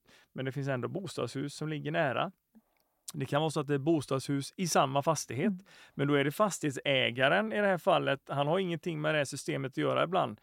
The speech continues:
Speaker 1: eh, utan butik, eh, handlaren har sitt egna. Då vill man inte koppla ihop de här grejerna, för det blir inte intressant.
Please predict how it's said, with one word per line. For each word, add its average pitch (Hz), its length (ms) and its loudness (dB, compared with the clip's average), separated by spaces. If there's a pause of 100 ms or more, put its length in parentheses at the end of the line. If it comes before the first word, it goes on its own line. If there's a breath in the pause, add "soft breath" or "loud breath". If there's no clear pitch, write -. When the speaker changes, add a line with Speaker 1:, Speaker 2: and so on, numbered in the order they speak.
(300 soft breath)
Speaker 1:
eh, 147 80 -6
utan 139 300 -2
butik, 143 500 -4
eh, 143 260 0
handlaren 139 460 0
har 151 120 -2
sitt 147 220 -6
egna. 123 300 -2
Då 127 60 -4
vill 143 100 -4
man 165 120 -2
inte 160 160 -6
koppla 156 420 -2
ihop 151 320 0
de 170 140 -2
här 160 100 0
grejerna, 135 380 -2
för - 100 -8
det 127 80 -4
blir 143 120 -6
inte 156 160 -8
intressant. 139 640 -8